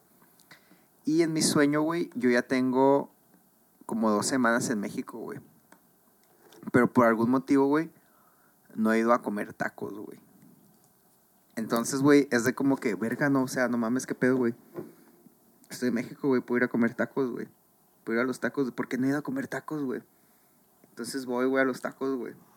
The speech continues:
Y voy a comer tacos, güey. Este, y llego, güey, pido los tacos, güey. Y, y todo está normal, güey. Y digo, ah, güey, no mames, güey. Parece un sueño, güey, que, que voy a comer tacos, güey.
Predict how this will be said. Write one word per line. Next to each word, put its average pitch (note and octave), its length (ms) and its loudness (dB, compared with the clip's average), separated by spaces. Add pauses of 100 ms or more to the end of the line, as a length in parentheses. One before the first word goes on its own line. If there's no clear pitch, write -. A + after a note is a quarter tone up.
(1080)
Y - 80 -12
voy G2+ 120 -2
a A#2+ 100 2
comer A#2 280 -2
tacos, A#2+ 340 -6
güey. F#2+ 200 -10 (760)
Este, G#2 920 -2 (240)
y A2 100 -6
llego, C3 240 2
güey, E3 160 0
pido D3 200 0
los D3 160 -4
tacos, D3+ 360 -2
güey. F#3+ 200 -6 (920)
Y, A2+ 1500 0 (880)
y B2+ 80 -8
todo C3 200 0
está D3 240 2
normal, D3+ 420 4
güey. E3+ 180 2
Y C#3+ 40 4
digo, C3+ 260 4
ah, - 180 -10
güey, C#3 140 -2
no C3+ 80 -2
mames, B2+ 360 -2
güey. G#2+ 260 -2 (320)
Parece A2 260 -4
un C3+ 80 0
sueño, B2+ 380 -2
güey, G#2+ 200 -4 (240)
que, A2 260 -12
que - 120 -14
voy G#2 160 -6
a A2+ 80 -4
comer A2 260 -8
tacos, - 400 -12
güey. - 200 -16